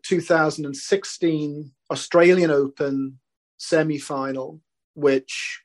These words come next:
uh, Novak won reasonably comfortably in, in, in four sets. And then the other obvious classic match is the two thousand and nineteen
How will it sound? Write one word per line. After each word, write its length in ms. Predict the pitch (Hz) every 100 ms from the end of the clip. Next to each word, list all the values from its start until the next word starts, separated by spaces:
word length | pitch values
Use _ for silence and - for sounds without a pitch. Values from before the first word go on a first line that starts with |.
| -
uh, 540 | 139 131 131 127 127 123
Novak 520 | 165 151 147 139 135 135
won 500 | 139 139 135 135 139 _ -
reasonably 760 | 160 185 202 202 180 151 147
comfortably 720 | 135 156 143 - 135 131 131
in, 300 | 127 123 131 -
in, 300 | 135 131 135
in 120 | 147 131
four 280 | - 135
sets. 580 | 131 147 151 - - - _ _ _ - - - - -
And 160 | 151 156
then 260 | 160 156
the 140 | 156 156
other 400 | 147 151 147 151 _ _ _ _
obvious 400 | 151 151 151 143
classic 440 | - 156 135 151 -
match 400 | 156 151 - -
is 160 | 143 -
the 100 | 143
two 220 | 156 147
thousand 520 | 143 147 139 135 147
and 120 | 135
nineteen 760 | 143 143 151 - 143 139 139 143